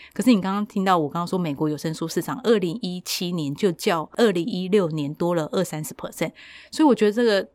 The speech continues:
市场的成长幅度是比电子书市场来快的非常非常多的。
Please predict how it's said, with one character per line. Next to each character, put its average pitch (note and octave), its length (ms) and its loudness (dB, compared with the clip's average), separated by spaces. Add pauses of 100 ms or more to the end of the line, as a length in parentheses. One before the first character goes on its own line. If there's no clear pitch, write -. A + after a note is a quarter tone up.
(100)
市 - 220 -2
场 D3+ 220 -6
的 D3+ 160 -4
成 F#3 260 -4
长 D#3+ 160 -2
幅 E3+ 140 -8
度 F#3+ 160 -4
是 F#3 260 -4 (100)
比 D3 300 -2
电 G3+ 260 2
子 D3+ 160 -4
书 E3+ 160 -8
市 E3+ 200 -6
场 C#3+ 180 -8
来 C3+ 140 -12
快 - 260 -4
的 C#3 140 -10
非 - 180 -4
常 D#3 160 -8
非 C#3+ 100 -6
常 C3+ 200 -6
多 G#3 180 -12
的。 B3 100 -18